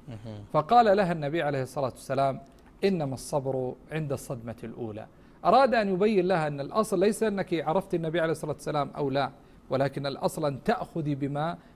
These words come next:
Speaker 2: جاء به الله وما جاء به النبي الكريم صلى الله عليه وسلم، وهو الصبر والاحتساب. فهي كانت تتحدث مع النبي عليه الصلاة والسلام وتعتذر، ولم يتحدث عن هذا الأمر،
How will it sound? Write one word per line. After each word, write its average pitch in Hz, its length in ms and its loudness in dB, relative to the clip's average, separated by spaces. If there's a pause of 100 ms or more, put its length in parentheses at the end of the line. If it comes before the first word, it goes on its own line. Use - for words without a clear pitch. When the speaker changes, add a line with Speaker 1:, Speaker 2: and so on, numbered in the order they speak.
(120)
Speaker 2:
جاء 156 280 0
به 143 200 0
الله 143 260 0
وما 135 300 -4
جاء 147 260 -2
به 139 160 -4
النبي 156 280 -2
الكريم 175 320 -4
صلى 165 220 -4
الله 165 240 2
عليه 165 120 0
وسلم، 160 360 -2 (300)
وهو 123 200 0
الصبر 147 400 0
والاحتساب. 131 680 -2 (300)
فهي 185 420 6
كانت 190 420 0
تتحدث 160 580 -2 (280)
مع 139 140 0
النبي 151 300 -2
عليه 143 160 0
الصلاة 135 280 -4
والسلام 147 440 -2
وتعتذر، 147 520 -2
ولم 220 300 4
يتحدث 175 580 -2
عن 156 140 -2
هذا 160 220 0
الأمر، 190 380 0